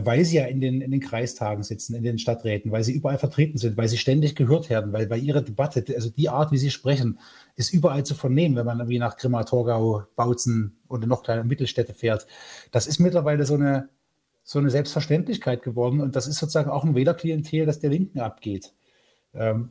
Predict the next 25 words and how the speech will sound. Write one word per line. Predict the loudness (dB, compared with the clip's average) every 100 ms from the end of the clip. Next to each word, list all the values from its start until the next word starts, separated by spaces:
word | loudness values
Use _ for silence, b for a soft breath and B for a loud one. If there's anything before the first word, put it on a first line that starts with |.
| _
ich | -14 -2
würde | 0 2
vermuten, | 2 2 0 0 -2
dass | -2
sich | -4
sozusagen | -6 -4 -2 -2 -2
das, | -4 -2
was | -4
da, | -2 -4 -2
was | -4 -4
wir | -2
seit | -2
vielen | -2 -2 2
Jahren | 2 2 0
schon | -2 -2 -4
anmahnen, | -12 -12 -2 2 4 2 2 2 0 -4 -12
ist | -8 -4
einfach | -2 -2 -2
passiert. | -4 2 0 0
Es | -6
gab | -4 -2
diese | -2 -2
berühmte | -2 -2 -4
Diskursverschiebung. | -10 -10 -8 -8 -10 -6 -6 -6 -8 b b b b b -2
Ähm, | 0 0